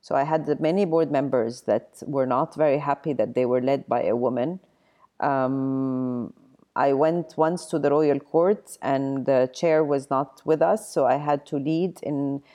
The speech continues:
uh, going inside the royal court. And I remember that the members did not want to follow me. They wanted to stand in front of me. And then one of the, uh, men in the royal court came and said, "No, the, the, the, the,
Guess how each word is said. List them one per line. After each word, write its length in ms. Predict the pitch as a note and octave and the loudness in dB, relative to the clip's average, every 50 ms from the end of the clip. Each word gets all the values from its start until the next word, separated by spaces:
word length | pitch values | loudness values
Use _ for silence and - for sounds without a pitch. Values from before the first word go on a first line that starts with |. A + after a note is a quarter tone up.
| - _ _ _ _ - | -20 _ _ _ _ -2
uh, 220 | - C3+ C#3 C3 | 2 2 2 2
going 400 | C3+ A#2+ D3 D#3 D#3 D#3+ D#3+ D#3 | 2 2 2 2 2 2 0 0
inside 540 | - - D3 D#3 D#3 - E3+ D#3 D#3 D3 C#3+ | -2 -2 -4 -4 -4 -2 0 0 0 0 0
the 80 | D3+ D3 | 0 2
royal 280 | D3+ D3 D3+ D3 C#3 | 2 4 2 2 0
court. 460 | C3+ - - - E3+ F3+ G3 F#3+ - F3+ | -2 -4 -2 0 0 2 0 -2 -2 -2
And 160 | D#3 D3+ D3 | 0 0 0
I 60 | D3+ | 0
remember 440 | C#3+ D3+ C#3+ C#3+ C#3+ D3+ D#3 E3 E3+ | 0 2 0 2 0 2 2 2 2
that 180 | D#3+ D#3 - | 2 0 0
the 80 | - D#3 | 0 0
members 360 | D#3 D#3 E3 E3 E3 F3+ E3 | 0 2 2 2 0 0 2
did 120 | D#3+ F3 E3 | 0 0 0
not 200 | G3 A#3 - - | 0 -2 0 -2
want 160 | E3+ C#3+ - | -4 -2 -2
to 80 | C#3+ | -8
follow 340 | C#3 - C3 B2 A#2+ A#2+ - | -4 -2 -2 -2 0 -2 -4
me. 220 | - - D2 - - _ _ _ | -6 -8 -10 -12 -14 _ _ _
They 160 | D3+ D3 C#3 | -6 -4 -2
wanted 340 | B2 C3 C3+ D3 - D3 - | -2 -2 -2 -4 -6 -8 -8
to 80 | C#3+ | -10
stand 280 | C#3 - - D#3 D3+ C#3+ | -10 -6 -4 -4 -2 -2
in 100 | D3+ C#3+ | -2 -2
front 280 | - G3 F#3 F3+ E3+ - | -2 -2 -2 -2 -2 -6
of 160 | - - _ | -8 -8 _
me. 160 | - - - _ _ _ _ _ _ _ - | -14 -14 -14 _ _ _ _ _ _ _ -8
And 260 | - - C3 C#3 C#3+ C#3+ | -2 -2 0 2 4 4
then 200 | D#3 D3+ D#3 D3+ | 2 2 4 4
one 200 | D#3+ E3 E3 F3 | 4 4 4 2
of 220 | E3+ D#3 D3 C#3+ | 0 -2 -2 -2
the, 440 | - D3 C#3+ C#3 C#3 C#3 C#3 C3+ - - | 0 2 2 4 4 4 2 2 2 2
uh, 600 | - A#2 A#2+ A#2+ A#2+ B2 B2+ B2+ - - A#1+ - - - - - - - | 2 2 4 4 4 4 4 4 2 2 0 -2 -2 -4 -8 -10 -10 -6
men 380 | - C#3 D3 D3 D3+ D3+ C#3 - | -4 0 2 2 2 2 0 -2
in 240 | - D#3 D#3+ D#3+ D#3 C#3+ | 0 0 2 2 2 2
the 180 | C#3 B2 B2 A#2+ | 4 4 4 4
royal 320 | B2+ B2+ A#2+ A#2+ A2+ A2+ | 4 2 2 2 0 -2
court 380 | - - - B2 A2+ A#2 - _ | -4 -2 0 0 0 0 -4 _
came 320 | - C3+ B2+ B2+ C#3 D#3+ | -2 0 0 0 0 -2
and 120 | D#3 D3+ | -2 -2
said, 260 | D3 - E3+ D3+ D#3 - | -2 -2 -2 -2 -2 -2
"No, 200 | - F#3+ E3+ C#3+ | -2 -2 -2 0
the, 240 | C#3 C#3 C3 C3 - - | 0 0 -2 -2 -2 -2
the, 120 | - B2+ | -2 0
the, 420 | B2 B2 - A#2 B2 B2 A#2+ - - | 0 0 0 0 2 2 0 -2 -2
the, 280 | - A#2+ A2 A2+ - | 0 0 0 0 0